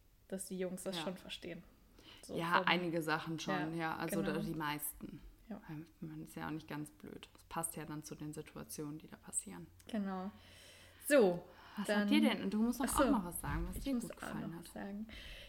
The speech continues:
Speaker 1: Ja, ich kann dir eigentlich bei allem nur zustimmen. Ich finde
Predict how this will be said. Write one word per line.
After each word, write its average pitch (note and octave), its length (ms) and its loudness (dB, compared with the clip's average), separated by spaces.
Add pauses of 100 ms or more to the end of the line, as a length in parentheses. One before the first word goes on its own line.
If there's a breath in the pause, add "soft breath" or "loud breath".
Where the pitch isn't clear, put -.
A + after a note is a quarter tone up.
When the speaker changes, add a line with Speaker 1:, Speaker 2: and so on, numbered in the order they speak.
Speaker 1:
Ja, G3+ 120 6
ich - 160 2
kann C4 180 4
dir G#3+ 120 4
eigentlich A3 260 2
bei G3+ 140 0
allem A#3 240 4
nur A#3 180 4
zustimmen. G3 760 -4
Ich - 180 -6
finde A#3 400 0